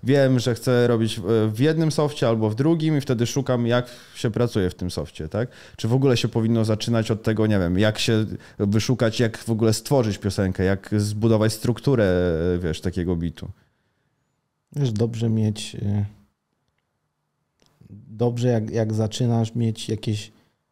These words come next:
Speaker 2: pojęcie, y, o, o, o naturze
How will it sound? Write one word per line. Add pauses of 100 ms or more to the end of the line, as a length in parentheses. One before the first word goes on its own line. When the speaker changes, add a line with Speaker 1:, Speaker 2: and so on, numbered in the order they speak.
(160)
Speaker 2:
pojęcie, (1300)
y, (1080)
o,
o,
o
naturze